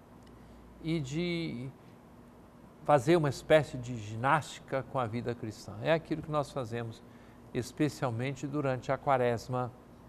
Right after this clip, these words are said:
Quaresma é tempo privilegiado para você fazer o que nós apresentamos cada ano como proposta, o Retiro Popular.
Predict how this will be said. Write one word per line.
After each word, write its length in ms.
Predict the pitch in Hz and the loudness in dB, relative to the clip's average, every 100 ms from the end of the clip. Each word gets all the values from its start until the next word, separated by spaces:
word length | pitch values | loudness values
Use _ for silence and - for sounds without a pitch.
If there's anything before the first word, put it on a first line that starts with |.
| - - - - - - - - - - - - | -20 -20 -20 -20 -20 -20 -20 -20 -20 -20 -20 -8
Quaresma 460 | - 151 196 170 202 | 4 8 8 6 0
é 60 | 185 | -2
tempo 440 | - 180 190 175 | 2 2 2 -2
privilegiado 840 | - 156 151 170 127 151 160 143 | -4 -2 2 0 6 8 10 8
para 300 | 131 143 139 | 2 6 6
você 400 | 131 131 - 143 | 6 0 -2 -2
fazer 560 | 120 135 107 131 170 165 - - - - | 2 2 2 4 4 2 -4 -20 -20 -16
o 80 | 127 | -12
que 120 | - | -4
nós 640 | 131 135 135 - - - - - - - | 4 6 6 -2 -12 -16 -18 -20 -18 -14
apresentamos 800 | - 131 123 120 - 135 131 - | 0 2 2 2 4 4 2 2
cada 260 | 135 127 | 4 6
ano 180 | 127 131 | 4 2
como 240 | - 123 | -2 -4
proposta, 680 | 113 120 120 - 147 147 - | 0 2 2 8 8 8 0
o 60 | 113 | -6
Retiro 400 | 110 - 147 143 | -6 -4 -2 -2
Popular. 680 | - 117 117 117 139 151 | -2 -6 -2 4 6 4